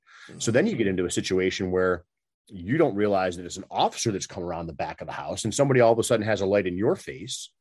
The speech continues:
Speaker 2: They
Speaker 1: Mm-hmm.
Speaker 2: don't identify themselves. You can't see what's happening. What's your response?
Speaker 1: Yep.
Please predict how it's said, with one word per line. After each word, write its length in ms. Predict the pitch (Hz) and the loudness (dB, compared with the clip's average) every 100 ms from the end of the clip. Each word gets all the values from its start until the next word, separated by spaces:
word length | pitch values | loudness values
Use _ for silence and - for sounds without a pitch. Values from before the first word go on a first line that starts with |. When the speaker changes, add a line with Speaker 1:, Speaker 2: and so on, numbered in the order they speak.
| _ _ _ _ | _ _ _ _
Speaker 2:
They 160 | 85 113 | -4 2
Speaker 1:
Mm-hmm. 80 | 120 | 4
Speaker 2:
don't 80 | 117 | 4
identify 540 | 90 131 240 95 78 | 4 2 2 -2 -4
themselves. 540 | 71 - 73 76 85 82 | -6 -8 -6 -6 -8 -6
You 100 | - | -4
can't 280 | 175 135 | -2 -2
see 160 | - 107 | -2 -2
what's 180 | 90 - | -2 -4
happening. 500 | 80 73 80 117 - _ _ _ | -8 -8 -6 -6 -8 _ _ _
What's 220 | 113 131 | 0 4
your 200 | 143 262 | 4 2
response? 640 | 107 - - - - - - _ | 0 -4 -8 -12 -10 -10 -10 _
Speaker 1:
Yep. 100 | - | -12